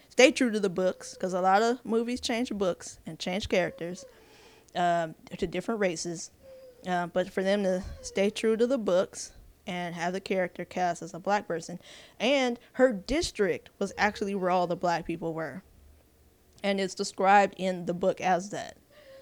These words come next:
Uh, so the fact that our minds automatically default to a white person as the character is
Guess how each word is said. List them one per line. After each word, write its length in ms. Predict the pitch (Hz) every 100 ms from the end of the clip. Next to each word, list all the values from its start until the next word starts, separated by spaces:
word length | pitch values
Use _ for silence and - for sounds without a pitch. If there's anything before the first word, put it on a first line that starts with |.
| - -
Uh, 320 | 185 175 170
so 540 | - 196 185 185 190 - - - _ _ _ _ _ _ _ 240
the 100 | 190
fact 280 | 185 208 190
that 140 | 208
our 160 | 185 175
minds 440 | 185 190 185 185 -
automatically 680 | 185 185 180 180 175 180
default 640 | 170 190 202 - 180 175 - -
to 380 | - 180 170 -
a 360 | 175 165 170 175 - - _ -
white 320 | 180 185 -
person 640 | 202 202 - 170 170 190 - -
as 160 | 202 196
the 80 |
character 840 | - - 220 202 165 - 156 160 185 - _
is 520 | 185 180 175 175 -